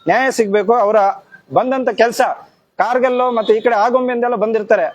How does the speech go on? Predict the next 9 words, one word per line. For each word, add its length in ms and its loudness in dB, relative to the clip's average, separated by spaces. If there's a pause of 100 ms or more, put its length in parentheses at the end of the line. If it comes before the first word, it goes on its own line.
ಅವತ್ತಿನ 400 0
ದಿನನೇ 260 0
ಅದು 160 -2
ಕೆಲಸ 220 0
ನಡಿಬೇಕು. 720 0 (300)
ಆಮೇಲೆ 260 2
ಯಾವುದೇ 260 2
ಅಧಿಕಾರಿ 460 0
ರಜೆಯಲ್ಲಿದ್ರೆ 880 0